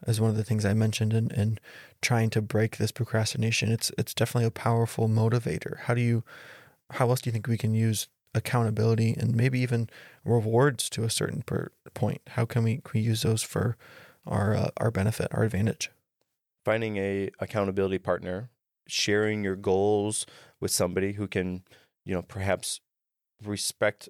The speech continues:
Speaker 2: uh, respectfully and, and responsibly kind of hold you to that goal that you set for yourself to be there to hold you to that accountability, I think it'd be a game changer. You know, eh, of course,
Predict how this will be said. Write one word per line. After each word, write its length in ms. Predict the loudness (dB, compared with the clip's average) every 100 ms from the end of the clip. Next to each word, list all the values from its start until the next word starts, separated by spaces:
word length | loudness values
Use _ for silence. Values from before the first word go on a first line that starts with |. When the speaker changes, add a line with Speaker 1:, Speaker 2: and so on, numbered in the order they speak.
| -6
Speaker 2:
uh, 380 | -4 -4 -8 -10 -14 -20 _ _
respectfully 800 | -8 -4 -2 -2 -2 -4 -2 -4
and, 180 | -6 -6
and 260 | -4 -4 -6 -14 -12 -6
responsibly 640 | -4 0 0 -2 -4 -4
kind 220 | -2 -2
of 80 | -2
hold 460 | -2 0 0 0 -6
you 240 | -4 -4
to 560 | -4 -2 0 2 -2 -6 _ _ _ _ _ _ _ _ _
that 380 | -8 -2 0 -2 _ _ -14
goal 280 | -4 -2 -2
that 180 | -4 -8
you 80 | -6
set 240 | -2 -4
for 100 | -4
yourself 380 | -6 -4 -4 -4
to 100 | -4
be 140 | -4
there 180 | -2 -2
to 120 | -2
hold 300 | -4 -2 -2
you 120 | -4 -6
to 140 | -4
that 200 | -2 -2
accountability, 640 | -2 -4 -2 0 0 -4 -6 -14 -18 -8
I 60 | -4
think 160 | -2
it'd 80 | -2
be 120 | -2
a 40 | 0
game 260 | -2 -2
changer. 400 | -6 -8 -10 -10 -6
You 100 | -2
know, 160 | -2 -4 -20 -20 -16 -14
eh, 80 | -14 -12
of 120 | -8
course, 280 | 0 0 0